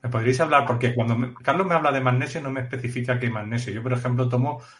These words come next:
quelato de magnesio. ¿A qué magnesio os referís?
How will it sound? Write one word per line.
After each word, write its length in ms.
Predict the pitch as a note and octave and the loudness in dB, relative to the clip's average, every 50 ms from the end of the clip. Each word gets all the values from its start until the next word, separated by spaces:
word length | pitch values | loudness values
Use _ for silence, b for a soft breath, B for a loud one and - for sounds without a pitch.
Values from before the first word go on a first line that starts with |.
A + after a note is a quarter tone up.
| B B | B B
quelato 340 | - A2+ G#2+ A#2 A#2+ C3 C3 | -6 0 0 2 2 4 2
de 80 | A#2+ | 2
magnesio. 600 | A#2 G#2 F#2+ F#2+ G2 A2 A#2+ - A2 F#2+ F#2+ - - - | 2 0 -2 -6 -6 -6 -6 -6 -8 -10 -10 -10 -8 -8
¿A 80 | A#2+ | -4
qué 80 | B2 B2 | 0 0
magnesio 380 | B2+ B2+ A#2+ A2+ A2+ - A#2 G2 | 2 2 2 0 -2 -4 -6 -6
os 40 | - | -6
referís? 560 | G2+ - - - F#2+ A2+ A#2 A#2+ - - | -6 -8 -8 -8 -4 -4 -4 -4 -6 -14